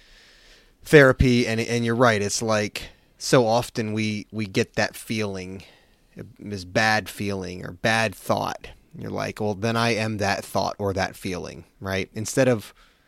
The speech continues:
sitting with it, questioning, "Well, what is, what's causing that? What's the body saying about that?" And then,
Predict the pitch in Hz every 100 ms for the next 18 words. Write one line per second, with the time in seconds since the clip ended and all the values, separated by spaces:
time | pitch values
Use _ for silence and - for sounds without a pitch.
0 | _ _ _ _ - - 143 135 107 95
1 | 107 110 _ - 131 135 - 110 98 98
2 | 98 107 165 170 - 107 139 - - 117
3 | 120 104 95 90 95 123 - 107 90 95
4 | 92 98 95 - - 107 95 98 95 90
5 | 82 - 101 - - _ _ _ _ _
6 | _ _ _ 110 113 139 135 127